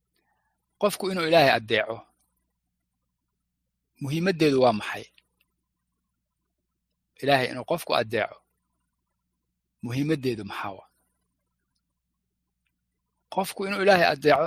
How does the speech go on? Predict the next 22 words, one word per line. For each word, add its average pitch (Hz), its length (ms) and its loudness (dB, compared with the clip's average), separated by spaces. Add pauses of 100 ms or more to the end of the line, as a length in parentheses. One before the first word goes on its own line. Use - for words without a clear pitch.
aad 170 240 6
iyo 156 120 6
aad 151 120 6
ay 139 60 0
muhiim 139 240 -6
u 139 80 -10
tahay. 123 320 -6 (2000)
Wax - 280 2
ka - 140 2
muhiimsan 143 440 -2
maba 143 160 0
jiraanba. 107 440 -6 (840)
Qofka - 280 -6
wax 135 160 -8
uga 151 180 2
muhiimsan 120 560 -6 (1160)
taqwada 151 480 2 (1600)
ma 139 80 -6
jiraan. 107 380 -4 (180)
Sababtoo 170 460 0
ah, 104 180 -6 (2000)
qof 180 160 0